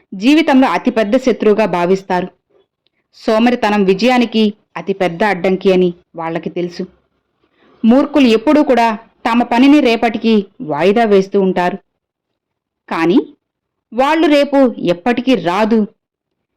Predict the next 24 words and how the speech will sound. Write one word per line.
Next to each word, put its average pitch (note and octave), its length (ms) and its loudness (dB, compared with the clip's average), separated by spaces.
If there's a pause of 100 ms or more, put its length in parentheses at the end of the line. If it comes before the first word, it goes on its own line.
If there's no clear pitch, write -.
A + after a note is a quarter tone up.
(140)
ఈ D4+ 300 0
అలవాటు D#4 420 0
వల్ల A#3+ 400 0 (300)
వాళ్ళ F3+ 260 -2
జీవితంలో G3 720 -2 (360)
సగం G3 260 -2 (140)
సమయం G#3 320 2
వృధా F#3 220 0
అయిపోతుంది. F#3+ 580 -2 (1800)
తమ A#3+ 140 0
తప్పు A#3 300 -4
అర్థమైనప్పటికీ C4 920 0
కూడా A3+ 420 0 (280)
అప్పటికే D#4+ 480 -2 (520)
వాళ్ళకి E3+ 280 -8
చాలా F#3+ 500 -6
ఆలస్యం G#3+ 420 0
అయిపోతుంది. F#3+ 520 0 (920)
So A#3+ 140 0
విన్నారు G#3+ 320 0
కదండి, A3 440 0 (460)
తెలివిగా D4 380 2
ఉండడం C4+ 380 4
అంటే A#3 360 0